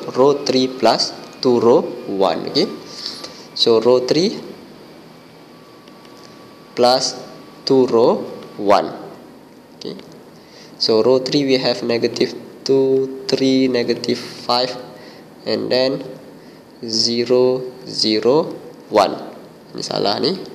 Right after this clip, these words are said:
Ni abaikan. Okay, so two row one. So we have two times one is two. Two times negative one, negative two. Two times two is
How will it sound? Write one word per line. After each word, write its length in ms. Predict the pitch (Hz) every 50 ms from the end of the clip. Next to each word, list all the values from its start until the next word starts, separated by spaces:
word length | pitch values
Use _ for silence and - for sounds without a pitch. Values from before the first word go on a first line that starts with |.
| - - - -
Ni 160 | - 110 110 - -
abaikan. 560 | - - 90 - 90 87 - - 113 127 175 190 - - - - - - - - - - - -
Okay, 160 | - 135 131
so 160 | - - 135
two 320 | 127 131 135 139 139 135 135
row 240 | 135 131 127 123 120
one. 320 | 117 123 131 139 151 165
So 160 | 156 - -
we 180 | 113 113 117 110 113
have 320 | 113 113 117 - - -
two 80 | - 123
times 400 | - - 113 107 107 104 - 113
one 160 | 117 113 113
is 160 | 107 98 - - - - -
two. 240 | 147 156 185 180 - - - - - - - -
Two 160 | - 127 123 - -
times 240 | - 117 117 117 -
negative 480 | - 117 113 117 113 - - 110 107 -
one, 240 | 113 113 110 110
negative 560 | 113 110 110 110 - - - - 123 - - - - - - - - - - - -
two. 240 | - 160 175 208 - - - - - - -
Two 160 | - - 131 -
times 320 | - 113 113 110 - -
two 80 | - 120
is 320 | 101 87 98 101 - -